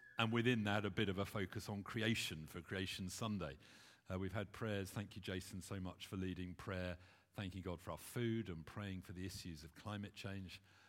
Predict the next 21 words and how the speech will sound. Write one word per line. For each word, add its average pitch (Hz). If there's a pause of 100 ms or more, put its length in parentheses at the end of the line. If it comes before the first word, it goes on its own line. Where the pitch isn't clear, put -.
(260)
Uh, 101
today 110
we're 113
just 110
gonna 101
focus 104
on, 95 (360)
in 98
the 95
Psalms, 90
the 95 (480)
lifting 151
our 120
eyes 98
to 110
God, 101
the 104
Creator, 104 (520)
who 104
loves 95
us. -